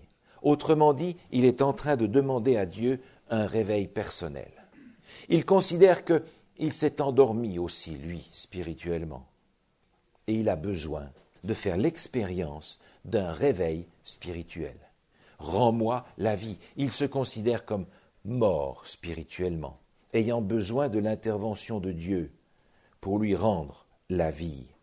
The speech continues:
Sortir de cette nonchalance spirituelle. Et nous avons besoin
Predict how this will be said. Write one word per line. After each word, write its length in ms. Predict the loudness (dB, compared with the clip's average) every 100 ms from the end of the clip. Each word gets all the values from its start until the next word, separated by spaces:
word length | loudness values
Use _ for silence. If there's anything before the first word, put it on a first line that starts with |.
| _ _ _ _
Sortir 540 | -2 2 2 2 4 4
de 80 | 2
cette 340 | 0 -2 -2
nonchalance 960 | 0 2 2 2 2 2 0 -4 -10 -16 _
spirituelle. 920 | -16 -6 -4 -4 -8 0 2 2 -6 -18 _ _ _ _ _ _ _ _ _ _ _ _
Et 80 | -2
nous 180 | -2 0
avons 220 | -2 -2
besoin 440 | -4 -4 -2 -4